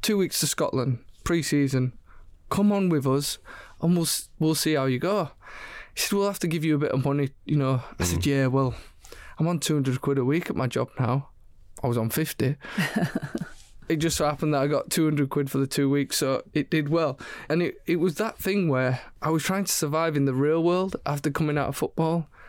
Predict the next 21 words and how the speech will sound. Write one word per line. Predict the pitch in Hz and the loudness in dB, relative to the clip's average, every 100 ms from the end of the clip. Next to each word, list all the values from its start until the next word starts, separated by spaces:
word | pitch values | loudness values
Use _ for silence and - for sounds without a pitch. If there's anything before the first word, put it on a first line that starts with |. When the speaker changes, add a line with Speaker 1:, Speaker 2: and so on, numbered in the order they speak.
| - - | -14 -6
Speaker 1:
That, | 165 | -2
that | 170 | 0
was | 170 | 0
my | 160 151 | 2 0
thing. | 135 - | 0 -4
I | |
should | 165 220 | -2 0
have | 196 | 0
said, | - 208 127 - - - - | 2 0 0 -6 -18 -18 -4
"I'll | 147 | 0
be | 139 | 2
there. | 147 131 - - - - - | 2 0 -2 -16 -20 -18 -4
I'll, | 143 139 135 | 0 2 2
I'll | 143 139 - - | 0 -2 -6 -6
borrow | 156 170 | 0 0
some | 143 139 | 0 0
money." | 127 123 - - - - | 2 0 -2 -18 -18 -4
But | 139 - - - | -4 -2 0 2
in | 170 180 | 4 2
my | 165 | 2
head, | 143 160 220 | 2 0 -2